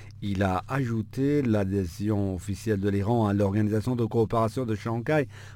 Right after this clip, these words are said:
renforcera la coopération avec les États membres,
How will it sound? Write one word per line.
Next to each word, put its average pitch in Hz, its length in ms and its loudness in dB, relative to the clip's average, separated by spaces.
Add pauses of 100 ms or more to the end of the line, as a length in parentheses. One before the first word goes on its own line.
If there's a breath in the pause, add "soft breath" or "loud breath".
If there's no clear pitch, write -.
renforcera 110 1120 2
la 92 180 -2
coopération 92 720 -2
avec 87 220 -4
les 85 200 -4
États 87 180 -4
membres, 120 440 0